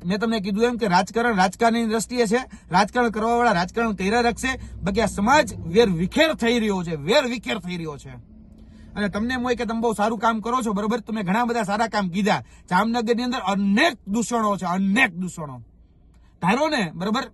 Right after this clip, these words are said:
બહુ અંતરાત્મા જાગી હોય ને તો દૂષણો દૂર કરો ને, એટલે ખબર પડે. એટલે વધારે વાત નથી કરવી, બસ સમજુને ઈશારો કાફી છે. બાકી ખરેખર પરિસ્થિતિ ખૂબ વકરી થવાની છે, સમજી જાવ તો સારું.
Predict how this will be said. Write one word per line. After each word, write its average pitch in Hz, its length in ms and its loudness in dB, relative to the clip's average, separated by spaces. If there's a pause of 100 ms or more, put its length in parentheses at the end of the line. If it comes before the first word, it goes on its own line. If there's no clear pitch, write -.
(360)
બહુ 233 160 2
અંતરાત્મા 247 500 0
જાગી 233 320 -2
હોય 285 160 -2
ને 247 60 -10
તો 247 60 -4
દૂષણો 240 360 -2
દૂર 254 180 -4
કરો 254 240 2
ને, 220 220 -4 (200)
એટલે 196 140 -8
ખબર 285 280 -2
પડે. 156 200 -8
એટલે - 1700 -18
વધારે 185 280 -2
વાત 202 200 0
નથી 170 200 -6
કરવી, 208 320 -6 (120)
બસ - 440 -10
સમજુને 185 420 0
ઈશારો 190 280 -4
કાફી 151 340 -2
છે. 135 220 -6 (520)
બાકી 180 600 -2 (520)
ખરેખર 190 300 -2
પરિસ્થિતિ 180 440 -4
ખૂબ 160 220 -6
વકરી 208 260 -2
થવાની 170 340 0
છે, 143 120 -6 (280)
સમજી 190 320 4
જાવ 170 140 2
તો 175 120 -2
સારું. 180 400 4